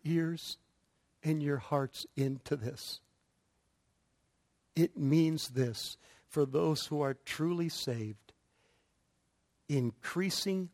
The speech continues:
holiness is both mandatory and guaranteed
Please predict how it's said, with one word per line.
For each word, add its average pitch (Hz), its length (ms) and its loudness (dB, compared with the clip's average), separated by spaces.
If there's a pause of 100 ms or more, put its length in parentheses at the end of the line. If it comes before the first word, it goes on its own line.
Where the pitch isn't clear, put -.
(120)
holiness 107 880 -2 (1300)
is 139 240 2
both 123 340 -2
mandatory 151 1200 -4 (760)
and 107 280 -2 (220)
guaranteed 127 1400 -4